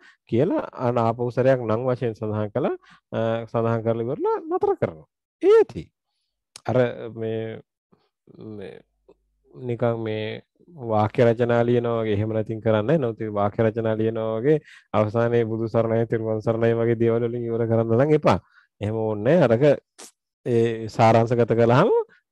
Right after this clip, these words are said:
හොඳටම ඇති. ඉතින් ඔන්න ඔය විදිහට ඔය ක්‍රම දෙක තමයි එන්නේ පුතේ. එක්කෝ නිගමනයකට එන්න පුළුවන්, එහෙම නැත්නම්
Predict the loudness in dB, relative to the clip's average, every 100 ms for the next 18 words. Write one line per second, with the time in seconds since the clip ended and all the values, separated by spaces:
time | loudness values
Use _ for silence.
0 | -8 -6 -2 0 0 0 0 0 -2 -8
1 | _ _ _ -2 -2 2 2 2 4 4
2 | 4 2 2 2 4 4 4 4 4 4
3 | 4 2 0 -2 -2 0 0 0 -2 0
4 | 2 4 4 4 2 0 0 0 0 0
5 | -2 0 -2 2 0